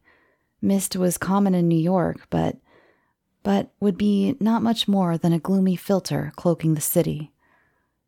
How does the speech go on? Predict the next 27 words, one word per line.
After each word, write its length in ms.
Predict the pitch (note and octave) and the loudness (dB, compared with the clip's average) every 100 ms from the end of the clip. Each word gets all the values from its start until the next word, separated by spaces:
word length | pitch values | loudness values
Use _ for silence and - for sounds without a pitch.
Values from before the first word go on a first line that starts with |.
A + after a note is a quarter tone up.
| _ _ - | _ _ 0
Now 400 | F#3 F3+ E3+ E3+ | 2 2 2 0
my 220 | E3+ E3+ | 0 -2
sight 280 | - F3+ - | 0 0 0
was 180 | E3 | -2
so 160 | - F#3 | 0 2
limited, 520 | F3+ F3 D#3+ D3+ D3+ - _ _ _ _ _ - | 4 2 2 0 -4 -14 _ _ _ _ _ -2
it 80 | |
was 140 | G3 G3 | 0 2
almost 300 | G3+ G#3+ - | 2 0 -2
scary. 640 | - E3+ G3 E3+ - - - _ _ _ _ _ _ - | -4 -4 -4 -4 -6 -12 -20 _ _ _ _ _ _ -4
I 100 | G3+ | 0
could 220 | G#3 - | 0 2
barely 340 | F#3+ G3 F#3+ | 2 4 2
see 220 | F3 F3 E3 | 0 0 0
a 60 | |
thing, 380 | - D3+ D3 D3 | 2 0 2 0
but 200 | D#3+ E3+ | -2 2
I 120 | E3 | 2
knew 240 | E3 F3 E3+ | 4 2 2
this 220 | E3+ - | 0 0
was 140 | E3+ | -2
a 60 | E3+ | 0
common 300 | F3 F3+ F3+ | 0 2 2
occurrence 500 | F3 F3+ D#3+ D#3 D#3+ | 2 2 2 2 0
in 80 | D3+ | 2
higher 260 | D#3+ D3+ | 2 0
country. 540 | - D#3 C#3+ C#3+ D3 | 0 -2 -2 -4 -8